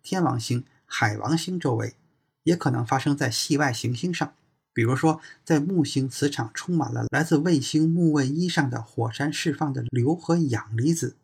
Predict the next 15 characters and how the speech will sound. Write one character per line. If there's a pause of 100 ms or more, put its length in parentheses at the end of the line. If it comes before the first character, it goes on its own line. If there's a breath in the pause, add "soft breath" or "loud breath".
(420)
在
土
星 (260)
土
卫
二
将
水
冰
喷
射
到
太
空
中，